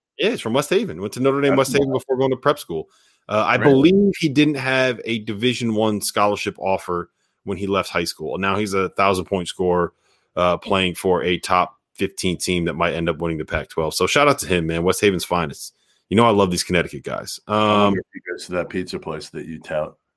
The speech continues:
Speaker 1: I'm sure he does.
Speaker 2: Right?
Speaker 1: Yeah, there's no doubt in my mind that he does. You can't be from New Haven and not.
Speaker 2: Everybody in New Haven goes to that pizza spot, right?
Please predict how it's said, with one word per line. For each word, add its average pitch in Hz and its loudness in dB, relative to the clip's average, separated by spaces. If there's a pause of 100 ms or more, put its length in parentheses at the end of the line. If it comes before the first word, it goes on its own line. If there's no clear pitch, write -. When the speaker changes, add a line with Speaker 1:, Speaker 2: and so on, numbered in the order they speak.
(960)
Speaker 1:
I'm - -12
sure 120 4
he 123 2
does. 156 2 (420)
Speaker 2:
Right? 101 2
Speaker 1:
Yeah, 139 4
there's 127 4
no 170 8
doubt 165 6
in 170 4
my 165 6
mind 190 4
that - -2
he 87 -8
does. 71 -6
You 120 -6
can't 175 -4
be 214 -6
from 113 -8
New 85 -4
Haven 80 -4
and 80 -8
not. 82 0
Speaker 2:
Everybody 92 0
in 82 -2
New 82 -2
Haven 85 -2
goes 82 -2
to - -14
that 82 -4
pizza 85 -8
spot, 78 -4
right? 95 -4